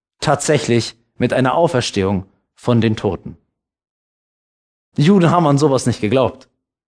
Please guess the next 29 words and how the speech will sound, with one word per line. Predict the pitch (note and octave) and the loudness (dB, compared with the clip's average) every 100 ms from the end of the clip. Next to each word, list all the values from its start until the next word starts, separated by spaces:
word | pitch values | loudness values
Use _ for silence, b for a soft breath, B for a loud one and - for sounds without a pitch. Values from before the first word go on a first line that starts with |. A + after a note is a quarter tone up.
| _ _ _ | _ _ _
Für | - D3 | 0 2
Juden | D3 G#3 F#3 D#3+ | 4 2 2 2
war | D#3 D#3 | 2 0
sowas | D3 F3 D#3+ - | 0 -2 -2 -2
genauso | F3 F#3+ B3 B3 E4 | -2 0 0 0 -2
irre | D#4+ B3 G#3+ A#3 A#3 - _ _ _ - | -2 0 0 0 -4 -18 _ _ _ -4
wie | F#3 | -2
für | F3+ G3+ G#3 G#3 - | 0 0 0 -2 -4
jemanden, | F#3+ A3 G#3+ G3+ | 0 2 2 2
der | F#3+ | 0
im | F#3 | 0
einundzwanzigsten | G3+ C4+ A3+ A#3+ A#3 A#3+ C4+ | 0 0 0 -2 -2 -4 -2
Jahrhundert | A3+ G#3+ F3 E3+ - | 0 2 0 0 0
hier | G#3+ | 0
in | |
Emmendingen | A#3+ A#3 G3+ C#3 C3 | 2 0 2 0 0
lebt, | B2+ D3 D#3+ - _ _ _ | 2 0 -2 -14 _ _ _
dass | D#3+ D3 | -2 0
ein | E3 C#3+ C#3+ C#3 - _ - | 2 2 2 -2 -12 _ -6
Toter | E3 E3+ - A2 A2 - _ _ _ - | 0 0 0 -2 -4 -8 _ _ _ -4
einfach | C3+ A#2+ A#2+ G#2+ - _ _ _ _ | -2 -2 -2 -2 -6 _ _ _ _
aus | - E3 - | -2 0 0
dem | - C3 A2 - _ _ _ _ - | 0 2 2 -4 _ _ _ _ -6
Grab | C3 D#3 D3+ | -2 0 0
aufsteht | C#3+ C#3 - A2+ A2 - _ _ _ | 2 0 -2 -2 -2 -4 _ _ _
und | - B2 | -2 0
wieder | C3 B2 A2 - | 2 2 0 0
lebendig | C3+ D3+ E3+ C3+ G#2 | 2 2 2 0 0
ist. | F2 - | -6 -12